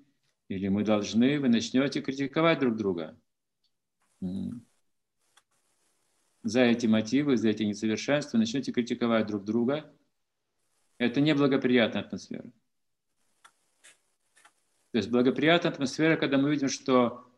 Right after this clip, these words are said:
с разными мотивами преданные обращаются к Богу. Вот что ценно.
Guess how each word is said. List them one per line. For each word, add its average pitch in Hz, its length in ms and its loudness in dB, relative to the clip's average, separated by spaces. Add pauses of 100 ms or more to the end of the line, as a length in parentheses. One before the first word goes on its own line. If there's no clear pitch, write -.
с - 120 -14
разными 139 420 6
мотивами 127 880 4 (120)
преданные 131 480 4
обращаются 127 760 2
к 117 100 0
Богу. 120 340 2
Вот 120 160 4
что - 180 -4
ценно. 85 500 -6